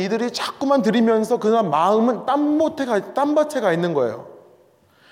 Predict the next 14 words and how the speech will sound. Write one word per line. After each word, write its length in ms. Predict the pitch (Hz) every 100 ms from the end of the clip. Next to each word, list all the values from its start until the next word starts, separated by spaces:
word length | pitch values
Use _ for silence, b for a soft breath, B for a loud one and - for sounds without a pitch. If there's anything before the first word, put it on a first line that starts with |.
| b b
하나님의 640 | - 262 294 294 285 285 285
뜰을 320 | 302 294 262
밟으러 320 | 240 233 247
나왔는데 1080 | 220 202 208 208 208 262 147 - - - -
딴 320 | 226 269 302
밭에 520 | 277 247 - 240 240 190
마음이 440 | 156 156 180 185
가 160 | 135 131
있더라는 520 | 135 151 143 135 127
거죠. 420 | 113 107 113 - - - - _ _ _ _ _ _ _ _ b b -
하나님을 500 | 233 262 262 254 202
예배하러 380 | 202 220 220 220
나와도 440 | 180 190 196 233
자꾸 680 | - - 269 240 117 -